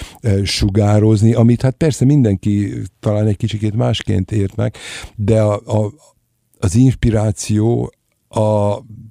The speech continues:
felfedezés és a megtalálás lehetősége ott van ezekben a szöveges, ö,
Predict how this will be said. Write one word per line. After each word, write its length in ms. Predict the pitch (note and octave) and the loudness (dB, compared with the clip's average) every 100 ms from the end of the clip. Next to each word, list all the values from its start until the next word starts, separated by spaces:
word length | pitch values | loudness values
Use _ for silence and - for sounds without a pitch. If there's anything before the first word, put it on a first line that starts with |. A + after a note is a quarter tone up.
| - | -14
felfedezés 680 | - C#3 B2 G#2+ G2+ G2 F#2+ | -2 0 2 0 0 0 -2
és 140 | G2+ | -2
a 60 | G#2 | 0
megtalálás 760 | G#2 G#2+ - G#2 G2 G2 G2 - | 0 -2 -4 -4 -2 -2 -4 -2
lehetősége 680 | G#2 G#2 - G2+ - G#2 G#2 | -2 -2 -2 -4 -4 -2 -2
ott 180 | G#2 - | -2 -4
van 240 | F#2 F2+ - _ - _ _ _ | -8 -8 -14 _ -20 _ _ _
ezekben 480 | G#2+ F#2+ F2+ G2 G2 | -2 -2 -2 -2 -2
a 60 | |
szöveges, 680 | F2+ G2+ F#2 E2+ F2+ E2 - | -2 -4 -4 -4 -6 -8 -12
ö, 80 | - | -6